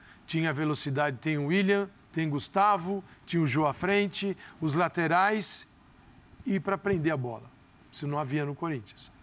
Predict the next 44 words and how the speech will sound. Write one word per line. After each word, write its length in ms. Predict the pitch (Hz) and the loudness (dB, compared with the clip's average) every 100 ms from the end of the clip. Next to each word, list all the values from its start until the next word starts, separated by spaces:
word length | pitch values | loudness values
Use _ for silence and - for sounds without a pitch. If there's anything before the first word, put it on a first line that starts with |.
| - | -8
pra 100 | 196 | -8
tocar. 460 | 226 202 151 - - - - | -6 -2 -2 -4 -20 -20 -10
Então 80 | - | -2
era 100 | 196 | -2
o 40 | 202 | 0
Corinthians, 240 | 170 143 | -2 -2
quando 180 | - 151 | -2 -2
tinha 120 | 175 | 0
bola, 260 | 175 196 - - | 2 0 -2 -10
tinha 160 | - 180 | -4 -2
que 80 | 185 | 0
acelerar. 500 | 190 208 190 139 - - - - | 0 2 2 0 -4 -20 -14 -4
Acelerava, 600 | 143 170 156 147 147 151 | -2 0 2 2 0 -2
perdia 520 | 170 143 120 151 151 - | -2 -2 0 -2 -2 -4
o 80 | 151 | -4
Boca 300 | 131 139 151 | -2 -2 -2
em 40 | |
cima. 340 | 135 151 156 156 - - | -2 0 -2 -4 -12 -16
Então 140 | - 165 | -6 -2
o 20 | |
Boca 260 | 151 156 | 0 -2
terminou 360 | 165 160 160 160 | -4 -4 -2 -2
o 20 | |
jogo 240 | 127 135 117 | -2 -4 -4
com 100 | 135 | -6
setenta 460 | - 143 185 190 | -6 -4 -4 -4
e 40 | 180 | -4
cinco 240 | - 151 | -8 -10
por 160 | - 131 | -10 -10
cento 200 | - 143 | -8 -8
de 100 | 127 | -8
posse, 420 | - 147 170 - - - - - | -6 -6 -4 -8 -14 -20 -20 -8
o 20 | |
Corinthians 380 | 151 165 147 - | -4 -4 -4 -10
chutou 240 | - 156 | -6 -4
uma 180 | 180 208 | -2 -2
bola, 280 | 139 160 170 | 0 0 0
fez 280 | - 156 139 | -2 -6 -4
um 120 | 185 | -4
gol, 260 | 160 175 180 - - | -2 -2 -4 -14 -10
o 80 | 151 | -6
Boca 360 | 139 170 185 170 | -2 -4 -4 -8
quinze. 420 | - 156 123 98 - - - - - - | -6 -6 -6 -10 -16 -20 -20 -20 -18 -6
É, 420 | 139 139 135 131 | -4 -2 -2 -4